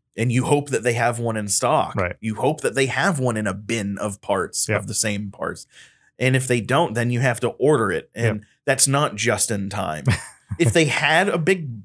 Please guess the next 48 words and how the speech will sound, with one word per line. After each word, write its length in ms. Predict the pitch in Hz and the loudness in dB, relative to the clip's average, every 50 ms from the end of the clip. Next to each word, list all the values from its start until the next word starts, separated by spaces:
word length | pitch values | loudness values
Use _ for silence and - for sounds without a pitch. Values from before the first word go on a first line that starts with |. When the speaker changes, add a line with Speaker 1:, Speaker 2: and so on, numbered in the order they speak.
| 110 110 117 _ - | -18 -20 -20 _ -2
Speaker 1:
box 360 | 123 127 160 196 - - - | 0 2 2 0 0 0 0
of 160 | 202 196 185 | 0 2 2
'em, 260 | 202 202 214 214 147 127 | 2 0 0 -2 -4 -2
that's 300 | 120 139 151 160 101 92 | 2 2 4 4 4 4
Speaker 2:
Sure. 60 | - 160 | 4 4
Speaker 1:
not 200 | 160 156 143 135 | 2 2 2 0
just 280 | 131 139 147 143 - - | 0 0 0 0 -2 -2
in 140 | 156 151 143 | -4 -4 -4
time. 380 | 151 143 143 151 160 170 170 175 - _ _ | -2 -2 0 0 0 -2 -4 -6 -10 _ _
And 120 | 143 147 | 0 0
if 80 | 143 131 | 0 2
they're 200 | - 139 135 139 | 2 4 4 4
out 160 | 139 160 165 | 4 4 4
of 80 | 151 - | 2 2
stock 360 | - - 160 147 165 160 160 | 2 2 4 4 4 2 2
and 140 | 147 131 131 | 0 0 0
they 60 | 131 | 0
need 160 | 131 143 135 | 0 0 0
to 80 | 123 104 | 0 -2
order 400 | - - 127 147 160 147 135 113 | 0 2 2 4 4 4 4 2
it, 120 | 101 - | 0 0
that's 280 | 120 127 143 139 - 139 | 0 0 0 0 0 0
not 180 | 139 135 - | 0 0 -2
just 320 | 113 113 123 135 127 127 - | -2 -2 -2 -2 -2 -2 -2
in 140 | 131 123 117 | -4 -2 -2
time 340 | 127 123 117 113 110 110 | 0 0 0 0 -2 -2
either. 420 | - 139 143 131 110 104 104 104 - - _ _ _ _ _ _ _ _ _ _ _ | -2 -2 -2 0 0 0 0 -2 -4 -10 _ _ _ _ _ _ _ _ _ _ _
But 400 | - 196 160 151 - - - - _ _ _ _ _ _ _ _ _ _ _ _ 131 | 0 2 4 4 2 0 -4 -12 _ _ _ _ _ _ _ _ _ _ _ _ -2
I 80 | 147 | -2
think 400 | 139 - - 170 160 151 - - _ _ _ | -2 0 0 0 0 -2 -4 -8 _ _ _
this 320 | 127 131 131 151 151 151 - | -8 -2 0 2 2 0 0
concept 560 | - - 151 143 160 160 151 170 156 - - | -2 -2 0 0 2 2 2 0 0 0 -2
of 120 | 139 117 117 - | -2 -2 0 0
additive 680 | 123 127 131 139 143 139 135 139 131 127 120 123 - - | 2 4 4 4 2 2 2 2 0 0 0 -4 -8 -8
is 180 | 101 113 107 - | -4 -4 -4 -4
cool, 300 | - - 127 117 110 - | -4 -4 -4 -2 -2 -2
at 60 | 113 | -2
least 180 | 131 131 131 | -2 -4 -4
for 80 | - - | -4 -2
small 340 | - - - 117 107 104 101 | -2 -2 0 0 0 0 0
parts, 320 | 101 107 101 104 107 - - | -2 -2 -2 -2 -2 -2 -2
Speaker 2:
Sure. 80 | - 104 | -2 -2
Speaker 1:
because 100 | 90 101 | -2 -2
that's 160 | 101 98 - | -4 -4 -4
what 80 | 87 | -4
we're 80 | 87 101 | -6 -8
talking 340 | 101 - 107 104 101 110 104 | -4 -2 -2 -2 -2 -4 -6
about, 220 | 95 98 95 87 | -4 -4 -6 -6